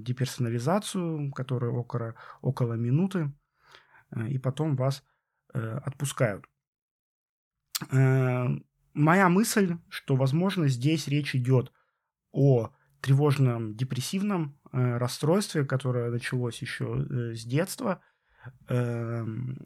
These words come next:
и продолжается и по сей день. И в любом случае здесь нужен антидепрессант посильнее, чем Бринтеликс, скажем так. Э, Бринтеликс — это препарат в целом неплохой, он имеет своё место –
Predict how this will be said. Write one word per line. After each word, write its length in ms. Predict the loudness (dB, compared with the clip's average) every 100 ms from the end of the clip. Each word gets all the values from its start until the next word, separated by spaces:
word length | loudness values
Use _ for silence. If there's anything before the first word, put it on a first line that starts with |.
| -4
и 260 | -2 0
продолжается 800 | 0 4 6 6 6 4 0 -4
и 180 | -4 -4
по 160 | -4
сей 240 | -4 -2 -2
день. 400 | 0 0 0 -6 _ _ _ -18 -18 _ _ -6
И 580 | 0 2 2 2 0 0 -2 -6 -8
в 160 | -10 -2
любом 220 | 0 0
случае 380 | -2 -4 -2 -4
здесь 340 | -2 -2 0
нужен 640 | 0 0 2 2 2 -2 -4
антидепрессант 840 | 2 2 2 -4 -4 -2 0 0 -2
посильнее, 580 | -4 -2 -2 0 0 0
чем 380 | -2 -2 -2 -2
Бринтеликс, 640 | 4 4 6 2 2 -4
скажем 380 | -8 -2 2 2
так. 300 | 0 -6 -8 -20 -20 -20 -20 -14 -6
Э, 240 | -2 -2
Бринтеликс — 600 | 2 2 2 -2 -2 -2
это 400 | -2 0 0 0 0
препарат 500 | 0 4 6 6 4
в 140 | -4
целом 500 | 0 4 4 2 -2 -8 _ 4
неплохой, 640 | 8 8 4 2 4 6
он 240 | 4 4 4
имеет 320 | 6 4 0
своё 280 | -4 -2 0
место – 500 | 0 0 0 0